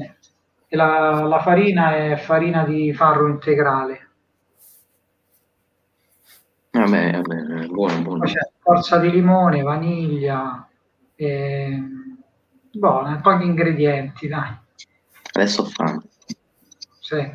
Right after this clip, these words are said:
Speaker 1: se volete ve ne mando un pezzo via webcam, tranquillamente.
Speaker 2: <laughs>
Speaker 1: Tanto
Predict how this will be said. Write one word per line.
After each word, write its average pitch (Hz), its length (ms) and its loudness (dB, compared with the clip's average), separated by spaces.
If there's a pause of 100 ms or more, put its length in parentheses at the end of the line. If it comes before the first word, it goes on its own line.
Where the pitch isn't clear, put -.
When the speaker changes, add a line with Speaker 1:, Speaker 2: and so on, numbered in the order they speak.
(100)
Speaker 1:
se - 160 -6
volete 190 400 8
ve 151 140 4
ne 156 80 2
mando 156 320 4
un 156 100 -4
pezzo 160 440 0
via 160 260 2
webcam, 139 800 0
tranquillamente. 147 760 -8
Speaker 2:
<laughs> - 1120 0
Speaker 1:
Tanto 180 340 0